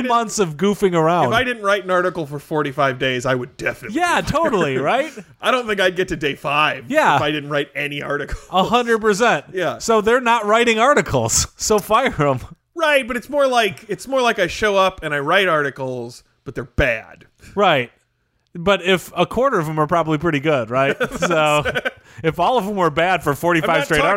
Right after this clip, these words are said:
Speaker 2: articles,
Speaker 1: about
Speaker 2: you'd be
Speaker 1: how I
Speaker 2: fired.
Speaker 1: do it now. I'm talking about a hypothetical in which I'm the Chris Davis of writing
Speaker 2: No, I
Speaker 1: articles.
Speaker 2: assume that a quarter of 'em are probably
Speaker 1: <laughs>
Speaker 2: good. That's about right,
Speaker 1: Yeah,
Speaker 2: right? I
Speaker 1: okay.
Speaker 2: mean, I feel like a quarter of all blogs I read are good,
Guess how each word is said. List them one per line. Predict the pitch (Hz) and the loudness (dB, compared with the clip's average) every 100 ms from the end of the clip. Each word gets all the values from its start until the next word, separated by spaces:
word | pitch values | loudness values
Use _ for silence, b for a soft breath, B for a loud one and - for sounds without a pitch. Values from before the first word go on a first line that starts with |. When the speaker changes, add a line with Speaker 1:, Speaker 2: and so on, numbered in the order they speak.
| - 139 | 2 2
Speaker 2:
articles, | |
Speaker 1:
about | 135 | 2
Speaker 2:
you'd | - | 2
be | 233 | 0
Speaker 1:
how | 233 | 2
I | |
Speaker 2:
fired. | - 139 | 2 2
Speaker 1:
do | 226 | 0
it | 214 180 | -2 0
now. | 202 202 185 | 0 2 0
I'm | 160 | -2
talking | 202 196 | -4 0
about | 190 | -2
a | - | 0
hypothetical | 220 220 196 208 185 185 165 | -2 -2 -2 0 0 0 -2
in | 147 | -4
which | 156 175 | -4 -4
I'm | 156 | -4
the | 151 | -6
Chris | - 190 - | -2 -2 0
Davis | 185 170 151 143 | 0 0 -2 -8
of | 139 | -8
writing | 147 135 131 | -6 -6 -2
Speaker 2:
No, | 320 | 0
I | 311 | 2
Speaker 1:
articles. | 359 359 | 0 0
Speaker 2:
assume | 349 302 | -2 0
that | 233 190 | 0 0
a | |
quarter | - 214 185 | 0 0 2
of | 175 | 2
'em | 170 156 | 2 0
are | 147 | 0
probably | 170 151 143 139 | 0 0 0 0
Speaker 1:
<laughs> | |
Speaker 2:
good. | 139 160 | 2 2
That's | 285 247 | 2 0
about | 185 147 | 0 0
right, | 127 123 | 2 0
Speaker 1:
Yeah, | 127 | 0
Speaker 2:
right? | 170 226 | -2 0
I | 226 | 0
Speaker 1:
okay. | 233 | 2
Speaker 2:
mean, | |
I | 240 | 0
feel | 240 269 | 0 0
like | 202 | 0
a | 180 | 0
quarter | - 185 185 | 0 2 2
of | 160 | 0
all | 156 | -2
blogs | 131 139 175 143 139 | 0 0 0 0 0
I | |
read | 123 127 123 | 2 0 0
are | 120 | -2
good, | 110 120 120 139 | 0 0 0 -4